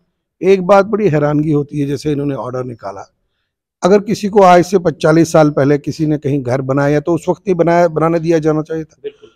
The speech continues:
Speaker 1: और उसके बाद उसको बिजली भी लगाई गई है, उसको पानी भी लगाया गया है, उसको सड़क भी बनाई गई है, उसको प्रोटेक्शन वर्क भी दी गई है, म्युनिसिपैलिटी भी वहाँ पे कर रही है, उसका म्युनिसिपैलिटी में वोट भी ऐड किया है।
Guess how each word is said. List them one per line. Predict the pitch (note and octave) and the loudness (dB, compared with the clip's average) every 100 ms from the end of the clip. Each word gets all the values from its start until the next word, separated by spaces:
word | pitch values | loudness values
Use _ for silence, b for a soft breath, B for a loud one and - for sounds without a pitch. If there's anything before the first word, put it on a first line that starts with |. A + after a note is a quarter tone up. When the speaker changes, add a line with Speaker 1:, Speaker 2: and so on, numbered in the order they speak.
| _ - | _ 2
Speaker 1:
और | G3+ A3+ | 6 8
उसके | A3+ - A#3+ | 6 6 4
बाद | G3+ A#3+ A#3 - _ _ _ - | 8 6 6 -2 _ _ _ -6
उसको | - B3+ A3+ - - - | 0 4 4 2 -20 -4
बिजली | C#3 D#3+ F#3+ | 0 2 2
भी | A#3 B3 | 2 4
लगाई | A#3+ A#3 A#3 | 4 6 4
गई | A3+ A#3+ A#3+ | 4 0 4
है, | G#3+ A#3+ A#3 | 6 6 4
उसको | - G3 | 2 0
पानी | - F#3+ G3 A#3 | 0 2 4 2
भी | A#3 | 0
लगाया | A3+ A3 A3+ A#3 | 0 4 6 6
गया | G#3+ A3+ A#3 A#3 | 4 2 6 4
है, | A3+ | 4
उसको | G3+ G3 | 0 -4
सड़क | D#3+ F3+ G#3 A#3+ | -2 2 2 0
भी | A#3+ | -4
बनाई | A3+ A3+ A3+ | -2 0 -2
गई | A3+ A#3 | -2 0
है, | A3+ A#3 - _ _ _ | 2 2 -2 _ _ _
उसको | G3 - F3+ | -4 0 -2
प्रोटेक्शन | F#3 F#3 G#3 B3 A#3 | 0 -2 -2 0 2
वर्क | A#3 G#3+ | 2 2
भी | A#3 | -4
दी | G#3+ A3+ | -4 -2
गई | A3+ A3+ | 0 4
है, | A3 | 4
म्युनिसिपैलिटी | G#3 D#3+ - - G3+ A#3 | 4 0 0 0 0 0
भी | A#3 A#3+ | -6 -2
वहाँ | G3 G3+ | 0 2
पे | A3 | 0
कर | A3 A3 | 0 -2
रही | A3+ | 0
है, | A3+ | -2
उसका | - F#3 | -2 -2
म्युनिसिपैलिटी | E3+ D#3 E3+ D#3 | -2 -4 -8 -8
में | D#3 D3 | -6 0
वोट | D#3+ G#3+ | 4 4
भी | A3+ A#3 | 4 4
ऐड | G3+ G3 | 4 4
किया | G3 G#3 | -2 -2
है। | G3 | -2